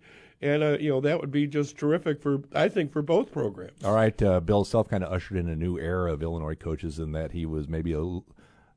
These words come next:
Speaker 2: uh, looser with his lips. All right? <laughs>
Speaker 1: Yeah,
Speaker 2: He,
Speaker 1: he
Speaker 2: he
Speaker 1: was.
Speaker 2: might, he, uh, as you see now with Underwood and even with Weber, uh, they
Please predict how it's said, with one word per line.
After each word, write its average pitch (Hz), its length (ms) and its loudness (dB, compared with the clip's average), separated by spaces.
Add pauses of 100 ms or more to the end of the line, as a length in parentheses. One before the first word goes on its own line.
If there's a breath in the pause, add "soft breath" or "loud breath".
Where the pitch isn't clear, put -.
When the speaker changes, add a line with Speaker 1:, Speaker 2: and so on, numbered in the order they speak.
(180)
Speaker 2:
uh, 180 520 -2
looser 156 440 4
with 104 180 6
his 95 180 0
lips. - 480 2 (180)
All 95 100 0
right? 113 260 2
<laughs> 123 60 -2
Speaker 1:
Yeah, 135 380 6
Speaker 2:
He, - 80 -2
Speaker 1:
he 147 100 2
Speaker 2:
he 196 60 6
Speaker 1:
was. 180 80 4
Speaker 2:
might, 139 340 4 (460 loud breath)
he, 147 220 6
uh, 127 40 6
as 117 300 6
you 117 80 4
see 127 200 0
now 113 200 6
with 117 180 4
Underwood 117 560 4
and 92 180 -6 (180)
even 107 260 0
with 98 120 2
Weber, 92 540 2
uh, 90 400 2 (540 soft breath)
they 95 240 2